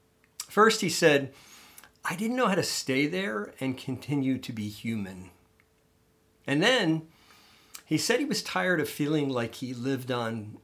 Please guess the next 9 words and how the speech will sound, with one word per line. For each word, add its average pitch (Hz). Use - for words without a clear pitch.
what 127
he 160
called 120
Work 131
Island. 101
Work 131
Island, 127
that 113
was 117